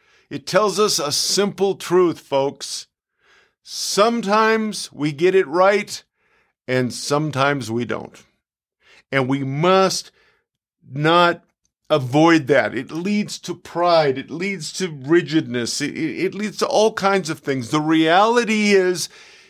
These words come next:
even in faithful discipleship, sometimes you and I are gonna get it right, and it'll be wonderful. And sometimes we're going to get it wrong. I think this is true for us as individuals, and if we're honest,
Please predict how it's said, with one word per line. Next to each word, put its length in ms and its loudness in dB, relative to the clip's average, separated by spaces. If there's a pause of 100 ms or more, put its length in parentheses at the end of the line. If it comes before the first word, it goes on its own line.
(200)
even 300 -4
in 160 2
faithful 640 -2
discipleship, 840 -2
sometimes 960 0 (160)
you 220 2
and 80 2
I 100 6
are 120 4
gonna 220 -4
get 200 0
it 100 -6
right, 400 -4 (180)
and 120 -4
it'll 140 -4
be 160 -4
wonderful. 640 -6 (440)
And 180 -4
sometimes 1080 0 (280)
we're 120 -4
going 640 0
to 160 -10
get 260 -2
it 180 -2
wrong. 560 -8 (640)
I 80 0
think 220 0
this 240 -2
is 100 -6
true 260 -6
for 200 -2
us 180 2
as 200 -4
individuals, 760 -2
and 220 -4
if 140 -6
we're 140 0
honest, 680 2